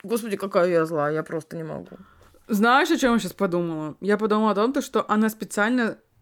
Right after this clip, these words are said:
Speaker 2: выводит Егора из себя. Знаешь, ей как будто бы нравится ходить по этому острию ножа. Она такая: «Блядь, если буду вести себя как сука,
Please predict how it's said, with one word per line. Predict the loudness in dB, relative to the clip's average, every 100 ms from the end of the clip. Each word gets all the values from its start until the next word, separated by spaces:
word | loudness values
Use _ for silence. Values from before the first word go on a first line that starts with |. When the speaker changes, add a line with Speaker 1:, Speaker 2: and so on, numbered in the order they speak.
| _ _
Speaker 2:
выводит | -2 0 2 2 2
Егора | -2 -2 -2 -2
из | -6
себя. | -10 -10 -10 -12 -16 _ -14
Знаешь, | -4 -2 0 -2
ей |
как | -4 -2
будто | 0
бы | 0
нравится | 2 2 2 0 -6
ходить | -8 -6 -2
по |
этому | -2 -2 -6 -8 -10 _ -20 _ _ _ _ _ _
острию | -6 -6 -4 0 2 2
ножа. | 0 0 -2 -2 -2 -4 -6 -8
Она | -8
такая: | -8 -4 -4 -4 -10
«Блядь, | -2 0 0 -2
если | -10 -12
буду | -12 -14
вести | -14 -14
себя | -14
как | -14 -14 -16
сука, | -18 -18 -16 -16